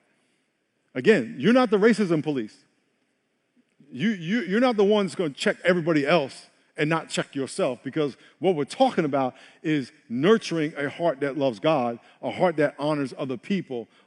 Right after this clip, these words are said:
like God, where we do that better and better every single day, the best we can. And then we're growing in our, in our ability to love others as ourself, love our neighbor as ourself. Our ability to do that is increasing and improving.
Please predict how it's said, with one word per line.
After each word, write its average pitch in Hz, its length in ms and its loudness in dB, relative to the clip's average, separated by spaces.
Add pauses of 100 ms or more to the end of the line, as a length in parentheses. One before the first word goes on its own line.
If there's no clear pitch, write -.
like 147 240 0
God, 120 340 -2 (220)
where 147 180 -2
we 139 100 -2
do 165 220 -6
that 135 320 0
better 147 260 2
and 110 120 -6
better 135 280 0
every 131 280 -4
single 127 280 -8
day, 113 280 -4 (560)
the - 80 -12
best 135 220 -6
we 117 80 -10
can. 117 340 -4 (300)
And 127 100 -4
then 139 160 -2
we're 135 120 -2
growing 143 640 6
in 147 180 -2
our, 135 180 -2 (240)
in 143 100 -4
our 131 140 0
ability 135 380 0
to 113 140 -10
love 131 440 2
others 131 400 -2
as 120 240 -4
ourself, 113 540 -6 (340)
love 139 220 -2
our 123 160 -4
neighbor 131 260 0
as 117 120 -6
ourself. 117 320 -8 (340)
Our 151 180 4
ability 147 360 6
to 123 100 0
do 175 140 -4
that 135 160 2
is 123 180 -6
increasing 143 580 -6
and 127 80 -8
improving. 135 420 -8